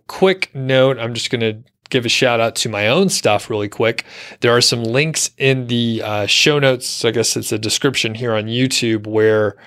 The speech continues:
you can check out some of my recent courses. So I put one out on Haro link building, which did fantastic. And I see a lot of people are actually executing on that.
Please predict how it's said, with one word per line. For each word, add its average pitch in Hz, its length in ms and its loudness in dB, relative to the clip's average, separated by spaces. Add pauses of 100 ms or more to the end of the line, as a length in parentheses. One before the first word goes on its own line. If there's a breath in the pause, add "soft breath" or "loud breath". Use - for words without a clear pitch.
(360 loud breath)
you 123 120 -2
can 117 80 2
check 117 160 0
out 110 180 0
some - 160 -2
of 110 80 -4
my 107 220 0
recent 110 480 -2
courses. 117 500 0
So 110 140 4
I - 20 2
put 117 220 -4
one 113 300 0
out 107 360 -2
on 107 240 0
Haro 107 560 2
link 120 380 -2
building, 135 480 2 (400 loud breath)
which 107 440 0
did 107 480 2 (200)
fantastic. 120 840 -2
And 107 100 0
I 104 60 0
see 110 320 -2
a 101 80 -2
lot 107 220 0
of 104 80 -4
people 113 320 -4
are 104 320 -2
actually 104 340 -4
executing 113 720 -4
on 110 160 -2
that. 110 340 -2